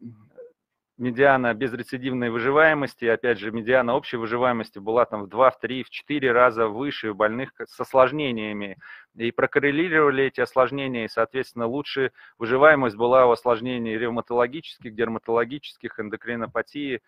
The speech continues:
пульмонологических, к сожалению, нет, они не доживают, видимо. Следующий слайд. Ну и в заключение, <clears throat> видимо, как на десерт, э, одно исследование, и это исследование дарт, э, э, двойная иммунотерапия при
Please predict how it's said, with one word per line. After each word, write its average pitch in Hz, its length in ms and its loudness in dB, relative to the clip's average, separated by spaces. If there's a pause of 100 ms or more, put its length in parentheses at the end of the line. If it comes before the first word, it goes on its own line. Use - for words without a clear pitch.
(340)
пульмонологических, 120 760 -4
к - 40 -20
сожалению, 120 460 -4
нет, 117 240 -4
они 110 280 -6
не 113 300 -4
доживают, 110 580 0
видимо. 101 280 -10
Следующий - 380 -4
слайд. 107 260 0 (440)
Ну 127 80 -6
и 135 40 -2
в 123 40 -6
заключение, 147 800 -2
<clears throat> - 40 -18
видимо, 143 800 0 (760)
как - 280 0
на 127 220 -4
десерт, 143 500 0
э, 123 220 4
одно 120 400 0
исследование, 123 760 -4
и 113 60 -8
это 113 340 -2 (440)
исследование 120 680 -6
дарт, 156 480 2
э, 110 500 -2 (240)
э, 110 360 -6
двойная 123 580 0
иммунотерапия 123 920 -2 (360)
при 120 300 -6